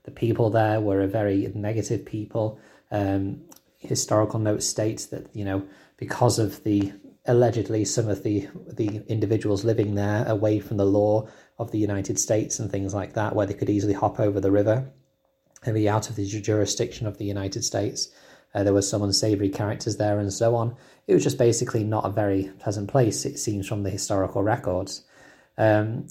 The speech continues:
it says in the Joseph Smith Revelations, um, papers analysis, quote, "Upon arriving in Jackson County, however, some of the elders expressed disappointment with what they found. Oliver Cowdery, Ziba Peterson, Peter Whitmer Junior, and Frederick G. Williams had been preaching to white settlers in, in Independence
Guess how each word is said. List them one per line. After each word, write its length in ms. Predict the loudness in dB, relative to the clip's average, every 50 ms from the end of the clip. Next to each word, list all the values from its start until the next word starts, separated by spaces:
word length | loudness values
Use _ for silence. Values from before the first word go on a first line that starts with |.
| -12 -8
it 120 | -6 -2 0
says 220 | 2 2 2 2
in 80 | 2 0
the 80 | 2
Joseph 300 | 4 4 4 4 4 0
Smith 260 | -2 -2 -4 -4 -2
Revelations, 800 | 0 -2 0 0 0 -2 -2 -4 -4 -6 -6 -6 -6 -6 -8 -8 -4 -4
um, 360 | -2 -2 -2 -4 -6 -10 -12 _ _ _ _ _
papers 560 | -4 -2 -2 -2 -2 -4 -6 -4 -4 -6 -8 -8 -6 -4
analysis, 640 | -4 -2 -2 -2 -2 -2 -4 -4 -4 -4 -6 -8
quote, 440 | -6 -2 2 4 4 4 2 -4 -10 -14 -18 -20 -20 -14 -10 -8
"Upon 240 | -2 2 4 4 4
arriving 440 | 6 4 4 4 4 2 2 0 -2
in 80 | -2
Jackson 360 | -2 -2 -4 -4 -6 -6 -6
County, 460 | -4 -2 -2 -2 -2 -4 -4 -6 -10 -8
however, 340 | -6 -4 -2 -2 0 0
some 220 | 0 0 2 2 2
of 80 | 4
the 120 | 4 4 4
elders 340 | 4 2 2 0 0 -2 -4
expressed 440 | -6 -8 -8 -6 -6 -6 -4 -4
disappointment 560 | -6 -6 -6 -6 -4 0 2 2 2 2 -2 -4
with 160 | -6 -4 -2
what 220 | -2 -2 -2 -2
they 160 | -2 -4 -4
found. 460 | -2 0 0 0 0 0 -2 -6 -10 -14 _ -20 -20 -20 -20 -20 _ 0
Oliver 240 | 4 4 4 4 4
Cowdery, 420 | 2 2 2 2 2 2 0 0 0
Ziba 280 | 2 2 2 2 0
Peterson, 520 | -2 -2 -2 -2 -2 -2 -6 -6 -6 -8 -6
Peter 240 | -4 -4 -2 0
Whitmer 220 | 0 -2 -2 -2 -2
Junior, 340 | 0 0 0 0 0 -4 -4
and 180 | -6 -6 -6
Frederick 380 | -4 -4 -4 -2 -4 -6 -8 -4
G. 160 | -4 -2 -2
Williams 420 | 2 2 2 2 2 0 -2 -4
had 140 | -6 -6 -4
been 120 | -4 -6 -4
preaching 460 | 0 0 0 0 0 -4 -4 -4 -6
to 100 | -6 -4
white 240 | -4 -4 -4 -4 -4
settlers 460 | -6 -6 -6 -6 -6 -6 -4 -4 -4
in, 60 | -4
in 320 | -6 -4 -2 -2 0 0
Independence 720 | 0 0 0 -2 -2 -4 -4 -4 -4 -4 -6 -8 -8 -10